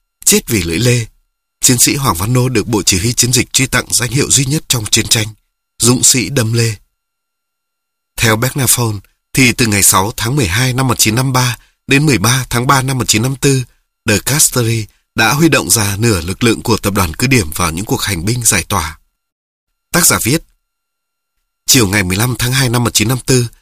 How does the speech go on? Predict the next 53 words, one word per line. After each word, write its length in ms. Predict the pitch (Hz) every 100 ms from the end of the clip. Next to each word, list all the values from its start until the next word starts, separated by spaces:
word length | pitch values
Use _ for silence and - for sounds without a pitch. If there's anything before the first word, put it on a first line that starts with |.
| _ _
tại 140 | - 113
sở 200 | 135 110
chỉ 200 | - 98
huy 120 | 131
tập 160 | - 110
đoàn 180 | 98
cứ 140 | - 127
điểm 240 | 120 78
cũng 240 | - 120 147
như 100 | 151
ở 120 | 107
Hà 160 | 87
Nội, 300 | 90 98 87 - _ _ _ _ _ _ -
người 200 | 131 117
ta 160 | 147
tiến 180 | - 135
hành 260 | 139 110 85 -
một 160 | 92
bản 220 | 107 110 78
thống 180 | 110
kê 160 | 117 131
nặng 220 | 123 104
nề. 200 | 113 92 - _ _ _ _ _ -
Theo 140 | 165
những 160 | 165 156
bản 180 | 139 90
kê 160 | 135
mới 180 | 131 143
nhất 180 | 175 -
từ 100 | -
Điện 200 | 104 104
Biên 100 | 117
Phủ 200 | 127 131
gửi 200 | 107 98
về, 280 | 87 98 80 - _ _ _
thiệt 140 | - 113
hại 240 | 127 87
của 160 | - 110
binh 200 | 113 123
đoàn 200 | 110 98
đồn 200 | 95 90
trú 300 | 110 98 131
từ 100 | 120
hai 180 | 90 120
mươi 140 | 135 123
tháng 140 | 131
mười 80 | 147
một 220 | 104 92 - _ _ -
đến 260 | 110 110
mười 100 | 143
lăm 200 | 202 123 -
tháng 160 | 120
hai 320 | 123 127 113